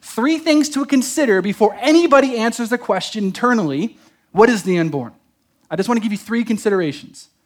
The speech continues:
okay? So we both know that both sides love to battle it out and arm wrestle with science and biology. Science and biology. Again, I'm not a scientist,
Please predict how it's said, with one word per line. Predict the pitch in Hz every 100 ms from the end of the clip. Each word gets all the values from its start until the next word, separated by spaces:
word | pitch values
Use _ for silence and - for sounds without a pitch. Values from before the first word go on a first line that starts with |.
| _ -
okay? | 165 269 - _ _ _ _ _ _ _ _ _ _ _ _ _ _
So | - 160
we | 208
both | 240 226 240
know | 220 202
that | 185
both | 175 208
sides | - 185 175 185 180 - - -
love | 151 180 233 254 208 185 -
to | 190
battle | 190 185 226 233
it | 185
out | 175 185
and | 165
arm | 170 185
wrestle | 165 160 160
with | 139
science | - - 202 220 240 233 - -
and | - 160
biology. | 190 165 151 151 127 113 - _ _ _ _ _
Science | - 208 220 254
and | 226
biology. | 220 202 185 127 - _ -
Again, | 196
I'm | 170 175
not | 208
a | 277
scientist, | 302 285 254 165 -